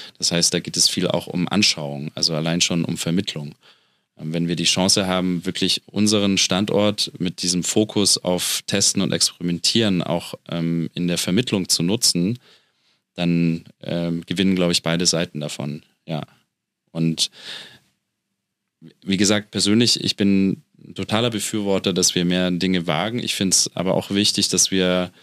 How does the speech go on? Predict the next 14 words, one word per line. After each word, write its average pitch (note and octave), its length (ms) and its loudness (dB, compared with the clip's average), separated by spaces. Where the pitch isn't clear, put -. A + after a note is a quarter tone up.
das F#2 200 0
aus F2+ 220 2
so - 100 -8
drei F#2+ 260 0
Richtungen F#2 460 -2
betrachten, E2 600 -4
wenn E2 140 0
wir E2+ 80 0
jetzt E2 220 0
über E2+ 260 -2
Innovation F2 640 0
oder D#2+ 180 -2
Reallabore F2+ 580 0
sprechen. G2+ 440 -2